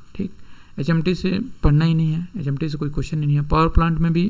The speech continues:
आपको boiler पढ़ना है, एसेसरीज पढ़ना है, माउंटिंग पढ़ना है, Safety device पढ़नी है बस, और कुछ नहीं। power plant, आईसी इंजन में cycle पढ़ना है, Auto cycle, dual cycle,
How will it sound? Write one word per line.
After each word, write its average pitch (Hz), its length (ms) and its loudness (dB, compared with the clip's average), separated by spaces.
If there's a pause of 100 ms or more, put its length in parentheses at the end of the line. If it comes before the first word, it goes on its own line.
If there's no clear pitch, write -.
आपको 165 240 -2
boiler 147 380 2
पढ़ना 156 320 0
है, 185 120 -2
एसेसरीज 151 460 -4
पढ़ना 156 300 0
है, 165 80 -2
माउंटिंग 139 460 0
पढ़ना 131 240 -2
है, 143 140 -8 (500)
Safety 147 300 -2
device 151 320 0
पढ़नी 156 300 2
है 165 120 -2
बस, 139 360 -2 (1120)
और 160 140 0
कुछ 170 220 0
नहीं। 156 120 0
power 135 200 2
plant, 135 260 -4 (120)
आईसी 151 300 -2
इंजन 175 240 2
में 170 240 0 (280)
cycle 147 360 -2
पढ़ना 147 320 4
है, - 120 0
Auto 151 180 -2
cycle, 160 460 -2 (500)
dual 147 300 6
cycle, 165 460 -2